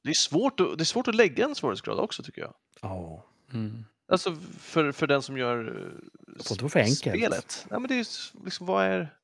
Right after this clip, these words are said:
Speaker 1: ja, det är väldigt svårt att
Speaker 2: Mm.
Speaker 1: när man sitter på andra sidan förstå vad som blir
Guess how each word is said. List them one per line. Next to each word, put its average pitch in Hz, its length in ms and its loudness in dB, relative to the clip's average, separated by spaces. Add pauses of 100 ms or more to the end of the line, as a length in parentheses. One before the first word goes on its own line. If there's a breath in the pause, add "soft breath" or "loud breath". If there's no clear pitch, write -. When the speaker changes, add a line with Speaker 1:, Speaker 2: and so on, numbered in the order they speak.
(140)
Speaker 1:
ja, - 260 -6
det - 60 0
är 180 40 -2
väldigt 208 200 2
svårt - 340 -10
att - 300 -8 (200)
Speaker 2:
Mm. 95 280 -2 (840)
Speaker 1:
när - 120 -10
man 113 60 -8
sitter 113 200 -6
på 113 100 0
andra 113 160 -2
sidan 98 300 -8
förstå 113 340 -8
vad 101 160 -6
som - 180 -12
blir - 320 -14